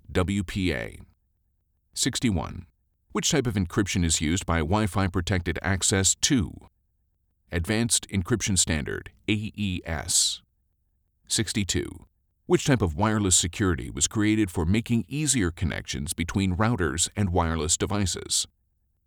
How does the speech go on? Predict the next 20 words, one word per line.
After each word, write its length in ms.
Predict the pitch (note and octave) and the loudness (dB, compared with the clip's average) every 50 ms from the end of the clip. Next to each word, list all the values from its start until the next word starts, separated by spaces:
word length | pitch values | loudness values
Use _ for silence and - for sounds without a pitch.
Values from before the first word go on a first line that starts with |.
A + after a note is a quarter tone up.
| _ _ _ _ _ | _ _ _ _ _
Wi-Fi 540 | E2 G2 A#2 A#2+ B2+ - - E2 D2+ D2 D2 | 0 0 2 2 2 0 -2 -4 -4 -4 -4
Protected 640 | D#2 - G2+ F2+ - F#2 F2 E2 - F2+ E2 D#2 | -4 -4 -4 -2 0 0 0 0 0 -2 0 2
Setup, 500 | - - - F#2 D#2 A#1+ G1+ G1+ - - - - _ - D#2+ | 2 2 4 2 0 -2 -4 -8 -12 -16 -20 -20 _ -6 -2
W 340 | G2 F#2+ F2+ G2+ G2 F#2+ | -2 0 0 0 -2 -2
P 260 | F#2 - - F#2 E2+ D2 | -2 -2 -2 -2 -2 -2
S. 480 | G#1+ G1+ - - - - - - - - _ _ _ _ _ _ _ _ _ _ _ _ _ _ _ _ | -2 -6 -4 -2 -2 0 0 -2 -6 -10 _ _ _ _ _ _ _ _ _ _ _ _ _ _ _ _
Sixty-three. 840 | - - C3+ B2+ - - C3 A#2 - - G2+ C#2+ G1+ - - - - _ _ _ _ _ _ _ _ | -4 -4 0 0 0 0 0 -2 -2 -4 -4 -4 -6 -8 -14 -20 -20 _ _ _ _ _ _ _ _
Which 200 | - F#3 - - | -6 -4 -4 -4
frequency 640 | - - D#3 D3+ - A2 F#2 E2 - - D2 C#2 C#2+ | -2 -2 -2 -2 0 -2 0 0 0 0 0 -2 -2
does 240 | D#2 F2+ F#2+ F2+ | -2 0 0 2
the 180 | - A2 G#2 F#2 | 2 0 -2 0
eight 200 | - C#3 C#3 F#2+ | -2 -2 -2 0
zero 240 | - A#2+ A#2+ A2+ A2+ | 0 0 2 2 0
two 280 | A2 - - G2+ F#2 F#2 | 0 -2 -2 -2 -2 -2
point 300 | F2 - F2 E2 D#2 - | -2 -2 -2 -2 -2 -2
one 260 | E2 G#2 G#2+ A2 G#2+ | -4 -2 -2 0 0
one 220 | G2 G2 G2 F#2+ - - | 2 2 2 0 0 -2
A 220 | F#2 F#2 F2+ F2 | -2 -2 -2 -2
wireless 500 | E2 D2+ F2 F#2 G#2+ G#2+ G#2+ G2+ G#2 G2 | -2 -2 -4 -4 -2 -2 -2 -2 0 2
standard 540 | - - - - G#2+ A2+ F#2 - A1 A#1 - | 2 2 2 0 0 0 -2 -2 -6 -8 -10